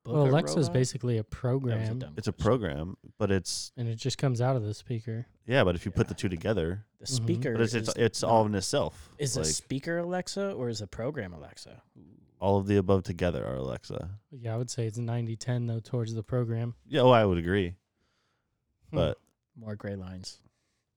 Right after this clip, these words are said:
Speaker 1: <laughs>
Speaker 2: Yeah, does a robot imply some sort of movement?
Speaker 3: Mm. But is it moving sound waves considered movement?
Speaker 1: A speaker does move. It's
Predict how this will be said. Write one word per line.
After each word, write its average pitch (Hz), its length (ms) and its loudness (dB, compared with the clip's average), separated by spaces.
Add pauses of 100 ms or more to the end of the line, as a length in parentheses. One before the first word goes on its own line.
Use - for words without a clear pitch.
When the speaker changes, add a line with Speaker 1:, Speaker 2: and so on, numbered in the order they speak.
(140)
Speaker 1:
<laughs> - 460 -12 (1200)
Speaker 2:
Yeah, 131 380 0
does 123 200 -2
a 120 40 -2
robot 127 380 2
imply 131 300 0
some 131 180 -2
sort 127 220 -2
of 110 80 -2
movement? 117 600 -6 (1500)
Speaker 3:
Mm. 139 420 -16 (240)
But 107 120 4
is 95 160 4
it 87 160 -2
moving 87 480 0
sound 90 340 0
waves 92 440 0 (140)
considered 87 360 -2
movement? 90 340 -2 (1700)
Speaker 1:
A - 40 -20
speaker 113 420 -10
does 110 280 -8
move. 101 220 -16 (1000)
It's - 120 -20